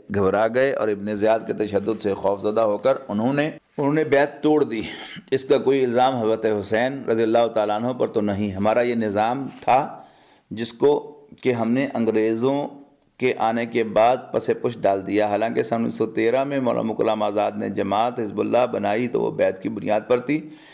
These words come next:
کچھ عرصہ کے بعد بیس کی دہائی میں شیخ ال-، شیخ حسن البنا نے مصر میں جو جماعت بنائی وہ بھی بیعت کی بنیاد پر تھی، لیکن مولانا مودودی نے جب جماعت اسلامی بنائی تو بیعت کی بنیاد پر نہیں تھی۔ البتہ سن انیس سو تیس میں جب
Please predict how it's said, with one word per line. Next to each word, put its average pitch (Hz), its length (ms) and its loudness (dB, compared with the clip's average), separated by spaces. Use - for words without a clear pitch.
کچھ 127 200 0
عرصہ 127 260 2
کے 123 80 2
بعد 117 240 4
بیس 143 320 0
کی 147 140 -4
دہائی 120 300 2
میں 123 120 -2
شیخ 113 320 0
ال-، 110 360 -2
شیخ 113 360 2
حسن 107 220 -2
البنا 110 460 2
نے 143 120 -2
مصر 123 380 0
میں 151 160 0
جو 120 100 2
جماعت 117 340 2
بنائی 110 340 0
وہ 127 140 0
بھی 139 80 -8
بیعت 110 240 4
کی 117 80 0
بنیاد 101 300 0
پر 98 120 0
تھی، 98 220 -6
لیکن 104 280 -2
مولانا 107 240 0
مودودی 113 420 0
نے 135 160 0
جب 120 200 0
جماعت 104 280 0
اسلامی 104 300 0
بنائی 101 340 0
تو 113 180 0
بیعت 104 280 0
کی 101 80 -6
بنیاد 95 360 -4
پر 98 100 0
نہیں 95 300 -4
تھی۔ 127 180 0
البتہ 110 360 0
سن 107 60 -4
انیس 104 160 -4
سو 107 100 2
تیس 127 340 -4
میں 139 120 -2
جب 127 140 4